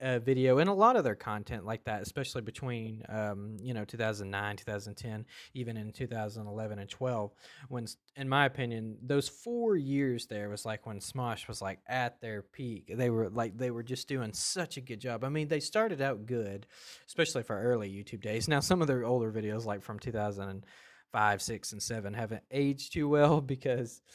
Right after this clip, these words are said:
uh, you know, YouTube has just changed and gotten so much better since then. Um, but they, um,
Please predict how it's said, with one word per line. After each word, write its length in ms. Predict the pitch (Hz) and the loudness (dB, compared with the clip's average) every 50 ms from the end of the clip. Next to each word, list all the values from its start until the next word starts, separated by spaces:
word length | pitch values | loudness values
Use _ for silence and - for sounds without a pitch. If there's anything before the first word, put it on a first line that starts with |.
| - - - - _ _ - | -20 -20 -20 -20 _ _ -8
uh, 160 | 117 110 107 104 | -8 -6 -6 -6
you 140 | 104 104 104 | -6 -6 -8
know, 100 | 98 95 | -8 -8
YouTube 440 | 104 110 113 113 - - 107 98 98 | -8 -8 -10 -10 -8 -10 -8 -8 -8
has 160 | 98 95 - | -10 -10 -10
just 260 | - 101 98 - - | -12 -12 -12 -10 -8
changed 460 | - - 113 101 98 101 117 - - | -8 -6 -6 -6 -6 -8 -10 -10 -10
and 80 | 110 104 | -8 -4
gotten 240 | 110 104 92 - 110 | -4 -4 -4 -4 -2
so 120 | - 143 | -2 -2
much 240 | 120 113 107 - _ | -2 -2 -6 -4 _
better 300 | 127 120 117 113 107 110 | -2 0 0 0 -2 -4
since 320 | - - 127 120 - - | -4 -4 -4 -4 -4 -4
then. 440 | - 113 104 104 120 - - - - - | -6 -4 -4 -4 -6 -6 -8 -8 -8 -4
Um, 280 | - 135 127 120 117 123 | 0 0 0 0 0 0
but 420 | 123 139 131 123 120 117 - - - 127 123 - - - - | 2 4 4 4 4 2 -2 -6 -12 -14 -12 -12 -12 -10 -10
they, 540 | 147 139 131 135 135 127 123 120 117 117 | -10 -10 -6 -2 -2 0 2 2 2 0
um, 300 | 117 113 110 104 104 120 | 0 -2 -4 -6 -8 -10